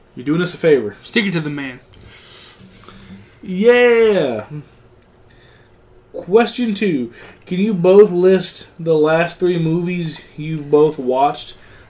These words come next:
Speaker 1: If so, why? Okay.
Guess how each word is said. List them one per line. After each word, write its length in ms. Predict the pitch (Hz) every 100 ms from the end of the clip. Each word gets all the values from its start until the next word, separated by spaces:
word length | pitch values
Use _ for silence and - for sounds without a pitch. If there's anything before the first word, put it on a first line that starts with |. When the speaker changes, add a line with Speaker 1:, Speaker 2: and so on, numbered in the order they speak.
| _
Speaker 1:
If 200 | 175 160
so, 400 | 190 180 165 143
why? 760 | 131 131 135 135 135 135 135 - - _ -
Okay. 400 | 123 110 104